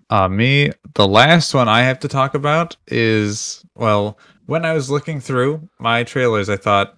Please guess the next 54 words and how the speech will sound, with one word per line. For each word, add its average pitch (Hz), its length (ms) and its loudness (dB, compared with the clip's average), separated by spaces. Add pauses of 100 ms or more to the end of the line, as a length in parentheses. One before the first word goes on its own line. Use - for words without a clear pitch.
"Okay, 131 300 -2
this 113 180 -6
is 147 100 -2
all 131 200 2
stuff 147 280 -2
from 139 240 0
the 113 80 0
twenty 101 300 0
tens. - 340 -6
I 107 160 2
feel 123 200 0
like 120 160 4
I 113 80 4
need 104 300 0
something 95 420 -4
before 95 460 -6
the 101 100 -10
twenty - 280 -10
tens - 360 -10
because 98 340 -8
I 98 60 -6
feel 98 160 -8
like 98 100 -6
there 95 100 -10
was 95 140 -8
a 98 80 -6
lot 113 180 4
of 117 80 -2
cool 107 200 -2
trailers 113 400 2
there, 107 320 0 (600)
but 104 320 0
not 120 360 4
a 139 40 6
lot 131 280 4
of 123 100 0
them 123 200 2
necessarily 113 540 2
resonate 104 540 -2
with 101 220 -6
me 98 160 -8
personally." 143 840 -4 (640)
But - 100 2
I - 40 4
was 107 100 0
even 110 160 -2
talking 110 340 2
with 104 160 -2
Peter 120 320 4
in 101 100 2
the 101 100 -2
car, 131 240 2
just 104 200 -2
like, 98 340 -6